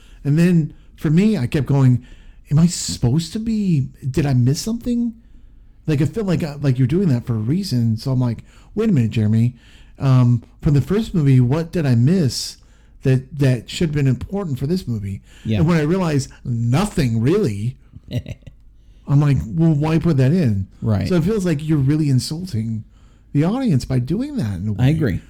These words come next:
Speaker 2: I agree.
Speaker 1: To where the point, the fact that, like, then just do a television series.
Speaker 2: Well,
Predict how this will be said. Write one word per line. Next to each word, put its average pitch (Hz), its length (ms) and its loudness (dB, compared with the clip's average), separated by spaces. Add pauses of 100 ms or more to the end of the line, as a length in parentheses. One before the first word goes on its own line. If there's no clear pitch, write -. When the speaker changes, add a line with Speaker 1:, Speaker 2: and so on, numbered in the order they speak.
(140)
Speaker 2:
I 135 60 -2
agree. 101 240 -4
Speaker 1:
To 202 100 0
where 180 140 2
the 170 100 2
point, 170 560 -2
the 139 100 2
fact 143 320 -4
that, 139 180 -4
like, 131 280 -2 (340)
then 180 220 2
just 170 240 -2
do 170 120 4
a 147 60 2
television 107 460 -4
series. - 440 -16 (140)
Speaker 2:
Well, 220 180 -2